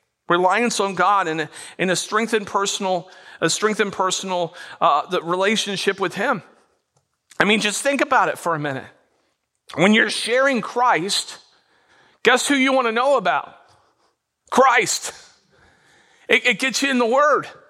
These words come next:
Because I don't know about you, but I've been in situations where I've shared the love and message of Christ, and if you ask me a question, I've went, "Uh-oh, <laughs> I don't know that one." And you know what I do? I used to be scared of that, but I'm not scared of it anymore.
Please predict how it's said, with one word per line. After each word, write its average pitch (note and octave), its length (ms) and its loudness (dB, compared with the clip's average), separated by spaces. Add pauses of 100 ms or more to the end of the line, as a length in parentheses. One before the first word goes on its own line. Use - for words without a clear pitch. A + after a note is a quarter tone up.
(1000)
Because G#3 280 2
I B3 80 4
don't C4 160 0
know C4 160 2
about A#3 240 2
you, B3+ 160 0
but A#3 80 0
I've G#3 120 0
been C4 120 0
in C#4+ 100 0
situations A3+ 720 -2
where G3+ 120 2
I've F#3+ 120 0
shared A#3+ 360 0
the G#3 100 0
love G#3+ 300 0
and G#3 80 -2
message G#3+ 340 -2
of F#3 100 -4
Christ, A#3 360 0
and G3+ 80 -4
if F3+ 80 -2
you G#3+ 60 2
ask A3 180 -2
me A3+ 80 0
a G3 80 -2
question, A3 500 0
I've F#3 180 -2
went, F#3+ 280 -2
"Uh-oh, F3 440 0 (460)
<laughs> - 400 -20
I - 80 -8
don't F3 200 4
know A3+ 200 2
that D3+ 240 0
one." A2+ 200 -6 (1160)
And F#3+ 100 4
you G#3+ 80 6
know B3+ 100 6
what D4 100 4
I C4 100 2
do? G#3 280 0
I A#3+ 80 2
used B3 260 -2
to E4+ 80 0
be C4+ 160 0
scared B3 420 2
of A#3 80 0
that, F3 180 0
but G3+ 80 -2
I'm A3+ 60 4
not C#4+ 120 2
scared C#4 260 -2
of C4+ 100 -2
it A3+ 40 0
anymore. E3 260 0